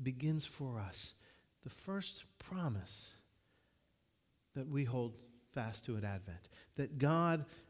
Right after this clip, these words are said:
even in the midst of sometimes the chaos and, and rubbles of our lives, is a God who honors his promise. I was reading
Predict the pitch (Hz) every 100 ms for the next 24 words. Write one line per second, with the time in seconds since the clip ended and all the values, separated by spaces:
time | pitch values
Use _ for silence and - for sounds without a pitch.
0 | - 202 214 226 214 202 185 196 147 -
1 | - - - - _ _ _ _ - -
2 | - _ _ 139 - 190 170 185 160 156
3 | - 208 196 160 131 113 - 131 117 -
4 | - - 143 131 117 104 - - - -
5 | _ _ _ _ - - _ _ _ -
6 | - 143 175 214 190 156 160 147 139 180
7 | 165 107 104 - - - - - _ _
8 | _ _ _ _ _ _ _ _ - 117
9 | 120 120 120 117 123 127 113 107 107 104
10 | 113 - - 127 98 - - - _ _
11 | _ _ _ _ _ _ _ _ _ -
12 | 143 131 - - 196 - - 262 - 180
13 | 156 156 151 139